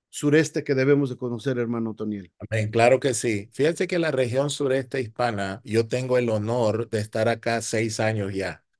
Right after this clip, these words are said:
Speaker 2: En este año, en el mes de julio, voy a cumplir seis años. Y,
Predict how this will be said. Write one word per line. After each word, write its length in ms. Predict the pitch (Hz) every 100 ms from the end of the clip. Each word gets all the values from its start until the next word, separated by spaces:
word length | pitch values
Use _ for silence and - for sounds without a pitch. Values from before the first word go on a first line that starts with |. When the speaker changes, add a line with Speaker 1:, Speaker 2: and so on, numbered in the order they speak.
| _
Speaker 2:
En 140 | - 117
este 300 | 113 127 113
año, 220 | 117 120
en 80 | 110
el 100 | 110
mes 160 | 120
de 100 | 131
julio, 500 | 127 170 143 117 117 _ _ _
voy 140 | 117 120
a 80 |
cumplir 300 | 117 117 117
seis 320 | 110 104 101 101
años. 380 | 95 87 87 - _ _ _ _
Y, 400 | 117 120 120